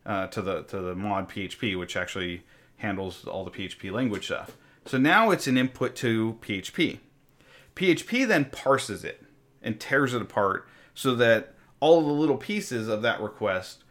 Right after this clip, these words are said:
are available. Some of them are, like, you know, there's, like, the dollar underscore get variable that P H P is gonna have that makes it, you, you know, there's dollar sign underscore post, dollar sign underscore cookies.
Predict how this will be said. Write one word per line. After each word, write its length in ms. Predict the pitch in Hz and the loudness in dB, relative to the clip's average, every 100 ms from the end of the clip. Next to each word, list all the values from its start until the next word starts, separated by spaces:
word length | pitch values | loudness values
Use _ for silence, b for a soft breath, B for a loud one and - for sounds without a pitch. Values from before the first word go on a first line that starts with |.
| b b - | b b -2
are 160 | 117 | 2
available. 600 | 117 123 135 127 117 110 | 2 2 2 2 2 0
Some 200 | 107 123 | 2 2
of 100 | 117 | 2
them 140 | 110 110 | 0 0
are, 100 | 107 | 2
like, 280 | 101 101 | 2 0
you 80 | 110 | -4
know, 160 | 95 95 | -4 -4
there's, 260 | 98 95 | -4 -4
like, 180 | 101 98 | -6 -6
the 60 | 101 | -4
dollar 440 | 98 101 104 101 | -2 4 4 4
underscore 460 | 104 98 - 101 92 | -2 -4 -4 -4 -4
get 400 | 101 120 - - - | -2 0 -2 -6 -14
variable 640 | 107 117 117 110 110 107 | -4 0 0 0 2 2
that 140 | 104 | 0
P 140 | - 113 | -2 -6
H 120 | 104 | -6
P 80 | 113 | -6
is 80 | 104 | -4
gonna 160 | 107 | -4
have 360 | 98 101 101 95 | -2 0 2 2
that 100 | 101 | -2
makes 220 | 101 - | -6 -8
it, 60 | 92 | -8
you, 200 | 104 - | -6 -8
you 100 | 104 | -8
know, 240 | 92 90 | -8 -8
there's 180 | 90 92 | -6 -8
dollar 260 | - 98 98 | -2 -2 -2
sign 180 | - 95 | -6 -8
underscore 300 | 95 87 - | -8 -10 -14
post, 540 | - - 139 127 120 - B B B B | -6 0 2 0 -4 -14 B B B B
dollar 260 | 107 101 98 | 0 0 0
sign 320 | - 95 95 | -2 -2 -2
underscore 520 | - 101 98 - 98 | -6 -6 -6 -4 -6
cookies. 640 | 85 180 175 160 143 131 - | -2 -2 -2 -2 -2 -2 -6